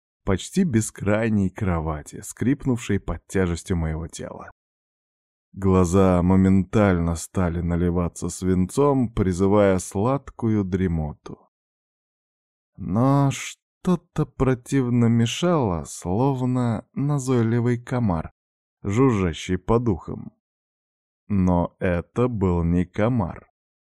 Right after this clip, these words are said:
Я продрал глаза и прислушался.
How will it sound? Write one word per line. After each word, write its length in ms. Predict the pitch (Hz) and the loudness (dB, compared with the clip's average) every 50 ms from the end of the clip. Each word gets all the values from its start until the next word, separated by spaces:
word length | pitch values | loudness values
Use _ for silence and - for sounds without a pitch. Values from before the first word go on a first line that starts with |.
| _ _ _ _ _ _ _ _ _ - | _ _ _ _ _ _ _ _ _ -14
Я 480 | - - 71 78 76 85 90 90 90 | -10 -6 -2 -2 0 2 2 0 0
продрал 640 | 90 _ - - 98 98 95 90 98 95 95 95 92 | -2 _ -2 0 2 2 2 2 2 2 2 2 2
глаза 520 | 85 90 92 95 95 95 90 101 127 139 | 0 0 2 2 2 2 2 0 0 0
и 180 | - - 110 101 | -2 -2 -6 -6
прислушался. 880 | - - 85 95 - - 123 113 - - 87 - - - - - - | -4 -2 -2 -2 -2 -2 -4 -4 -4 -4 -10 -12 -14 -14 -16 -16 -18